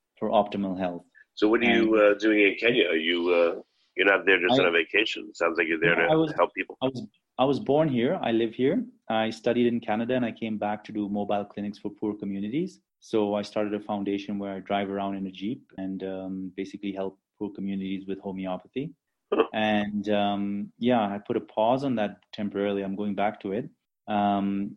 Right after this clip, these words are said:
Speaker 1: because of funding. So I decided to write my own book to self-fund the project. Um, so if anyone wants to,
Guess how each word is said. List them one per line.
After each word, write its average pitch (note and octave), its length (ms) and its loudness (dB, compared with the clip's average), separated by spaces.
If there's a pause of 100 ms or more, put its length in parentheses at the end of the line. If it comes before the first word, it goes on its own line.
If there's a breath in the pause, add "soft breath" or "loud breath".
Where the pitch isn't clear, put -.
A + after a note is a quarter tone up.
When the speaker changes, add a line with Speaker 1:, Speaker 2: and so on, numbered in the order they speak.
Speaker 1:
because A2 220 0
of A2 80 -6
funding. A2 480 2
So G#2+ 180 -4
I G2+ 80 0
decided G2+ 400 0
to G2 80 -2
write G2 220 2
my G2 140 -2
own G2 200 -2
book G#2+ 320 -2
to G2 140 -10
self-fund F#2+ 800 -4
the A2+ 40 -4
project. C3 680 -2 (200)
Um, F#2+ 600 -2
so - 160 -10
if - 80 -4
anyone G2 320 0
wants F#2+ 160 -2
to, F#2+ 200 -4